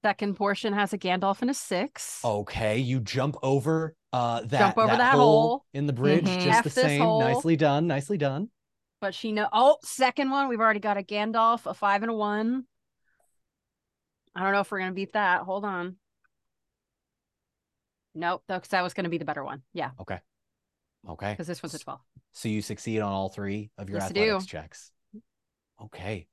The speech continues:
Speaker 2: Bounding, one, two, maybe a cool front flip or something.
Speaker 1: Yeah,
Speaker 2: Three.
Speaker 1: yeah.
Speaker 2: You land right next to
Speaker 1: Daggers in her
Speaker 2: Tenel.
Speaker 1: hands.
Speaker 2: Daggers in her hands.
Speaker 1: Yeah.
Speaker 2: You, fast as you are, go for the ghost, but it's gone.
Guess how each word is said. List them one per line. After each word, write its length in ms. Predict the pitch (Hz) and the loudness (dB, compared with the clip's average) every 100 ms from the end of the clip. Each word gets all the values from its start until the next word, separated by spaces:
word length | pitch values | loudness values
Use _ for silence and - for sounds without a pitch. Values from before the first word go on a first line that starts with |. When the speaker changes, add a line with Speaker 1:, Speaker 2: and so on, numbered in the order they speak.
| _ | _
Speaker 2:
Bounding, 680 | 101 101 107 117 127 127 123 _ | -8 -6 -4 -4 -4 -4 -6 _
one, 320 | 101 113 90 - _ - | -4 -2 -4 -14 _ -8
two, 340 | - 110 90 _ _ _ - | -2 -2 -4 _ _ _ -10
maybe 160 | 107 | -8
a 40 | 101 | -8
cool 180 | - 110 | -6 -6
front 280 | - 107 101 | -4 -6 -6
flip 200 | 104 110 | -10 -10
or 40 | |
something. 340 | - 92 90 85 | -12 -12 -14 -6
Speaker 1:
Yeah, 160 | 214 | -2
Speaker 2:
Three. 80 | 208 | 0
Speaker 1:
yeah. 140 | - - _ _ - | 0 -2 _ _ -10
Speaker 2:
You 140 | 117 | -6
land 440 | 110 123 135 139 131 - - _ _ _ _ - | -2 0 0 0 -2 -8 -14 _ _ _ _ -14
right 320 | 98 131 135 | -2 -2 0
next 140 | 131 | 2
to 40 | 226 | 2
Speaker 1:
Daggers 280 | 226 226 208 | 4 2 2
in 80 | 214 | 2
her 80 | |
Speaker 2:
Tenel. 60 | 190 | 0
Speaker 1:
hands. 640 | 185 160 151 - - - - | 0 -2 -4 -10 -14 -14 -4
Speaker 2:
Daggers 360 | 127 123 123 | 0 0 -2
in 60 | 120 | -4
her 60 | 110 | -4
hands. 300 | 113 107 - _ _ _ | -4 -6 -8 _ _ _
Speaker 1:
Yeah. 120 | - | -10
Speaker 2:
You, 500 | 127 135 143 147 147 - _ _ | -2 2 4 2 0 -6 _ _
fast 340 | 135 135 143 - | -2 -2 -4 -6
as 140 | 139 | -2
you 180 | 139 131 | -2 0
are, 400 | 127 131 156 165 _ _ _ _ _ _ 143 | 0 0 -2 -6 _ _ _ _ _ _ -2
go 240 | 131 175 | 4 6
for 140 | 180 160 | 6 2
the 60 | 139 | 0
ghost, 280 | 147 135 | 0 -2
but 100 | 135 | -6
it's 220 | 123 - - _ _ _ | -16 -18 -20 _ _ _
gone. 300 | 78 73 | -20 -18